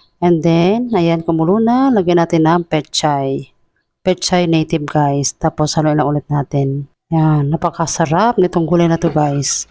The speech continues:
Yan, guys, luto na tong paksiw. Ayan, patayin ko na yung apoy, baka maubusan ng sabaw. Masarap yung sabaw ng patis. Sabaw ng,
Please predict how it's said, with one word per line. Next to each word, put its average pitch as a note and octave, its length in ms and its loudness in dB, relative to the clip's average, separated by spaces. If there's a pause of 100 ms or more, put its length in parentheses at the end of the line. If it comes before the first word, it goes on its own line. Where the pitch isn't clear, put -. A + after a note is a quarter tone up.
Yan, F3+ 160 -4
guys, G#3 400 -6
luto G3+ 240 -4
na G3 160 -2
tong F#3 480 -2
paksiw. E3+ 720 -6 (640)
Ayan, D#3+ 320 -10
patayin F3 320 -6
ko F3+ 80 -4
na F3+ 160 -4
yung E3 40 -8
apoy, E3+ 280 -8
baka E3+ 240 -10
maubusan E3+ 560 -6
ng E3+ 160 -6
sabaw. D#3+ 480 -6
Masarap D3+ 320 -10
yung D#3 240 -12
sabaw D#3 320 -12
ng D#3 240 -16
patis. - 480 -14 (720)
Sabaw F3 320 -4
ng, F3 200 -2